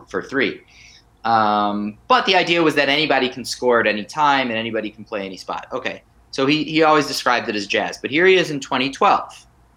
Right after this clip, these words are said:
"The triangle is extremely simple." Quote, "The triangle is extremely simple.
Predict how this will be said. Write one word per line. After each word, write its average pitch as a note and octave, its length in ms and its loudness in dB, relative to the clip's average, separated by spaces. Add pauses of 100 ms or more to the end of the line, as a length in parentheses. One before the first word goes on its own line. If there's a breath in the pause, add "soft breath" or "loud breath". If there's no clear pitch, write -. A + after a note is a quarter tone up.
(920 soft breath)
"The - 60 -12
triangle F#3+ 540 2
is D3 400 0
extremely D#3 500 -6
simple." C3 540 -6 (320)
Quote, G2+ 360 0 (180)
"The - 80 -12
triangle E3+ 400 0
is D3 120 2
extremely D#3 460 -8
simple. - 480 -8